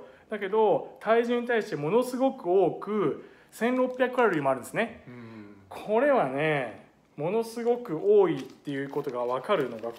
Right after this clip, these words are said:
Speaker 1: こにありまして、はい。基礎代謝量のこの線、理由、燃えやすい、もう、もう少しでマックスっすよね。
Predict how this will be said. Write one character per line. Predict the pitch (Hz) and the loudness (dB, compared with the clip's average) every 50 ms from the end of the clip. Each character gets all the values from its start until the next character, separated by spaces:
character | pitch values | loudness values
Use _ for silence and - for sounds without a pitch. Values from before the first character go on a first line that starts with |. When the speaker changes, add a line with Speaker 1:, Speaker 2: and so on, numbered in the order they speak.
| - | -8
Speaker 1:
こ | 185 180 | -6 -6
に | 143 117 | -4 -6
あ | |
り | 110 113 | -6 -8
ま | 117 117 | -12 -14
し | - - | -14 -16
て、 | - - - 98 92 | -16 -16 -14 -14 -14
は | - - 151 | -6 -2 -2
い。 | 151 139 - - - - - - - - - - - - | -2 -2 -4 -8 -18 -20 -20 -20 -20 -20 -20 -20 -20 -20
基 | - | -16
礎 | - - 170 160 | -8 -6 -4 0
代 | - 160 156 156 151 | 2 4 4 4 2
謝 | 160 165 | 0 0
量 | 147 139 131 123 117 | 0 0 -2 -2 -2
の | 123 165 202 190 - - - - - - _ _ - - | 2 2 2 2 2 -4 -16 -20 -20 -20 _ _ -20 -16
こ | - - 139 | -10 -4 0
の | 156 190 196 185 - - | 2 2 2 2 0 -6
線、 | - - 208 220 196 139 - - - - - - - - - | -4 2 2 4 4 2 0 -8 -14 -20 -20 -20 -20 -18 -14
理 | 143 143 147 143 | -10 -6 -4 -2
由、 | 143 143 147 147 147 147 147 147 143 | -2 0 0 0 0 0 0 0 0
燃 | 135 139 139 160 190 208 | 2 4 4 6 8 8
え | 214 | 8
や | 214 214 208 | 8 6 6
す | 208 - - 208 | 4 2 2 2
い、 | 196 170 - - - - - | 4 4 2 0 -6 -10 -10
も | - 196 185 185 185 175 165 156 139 - - - - - - - _ _ _ - | -6 -4 0 2 4 4 6 4 4 2 -2 -8 -20 -20 -20 -20 _ _ _ 2
う、 | 196 | 4
も | 220 240 | 6 6
う | 247 | 6
少 | 247 262 - | 4 2 0
し | |
で | 170 143 | 2 4
マ | 139 233 294 240 | 6 6 6 6
ッ | |
ク | 220 - 226 | 2 -4 -6
ス | - 156 | -4 -6
っ | 139 | -8
す | - - - 127 | -6 -6 -6 -4
よ | 120 | 0
ね。 | 147 208 262 254 - - - | 2 2 0 0 -4 -10 -20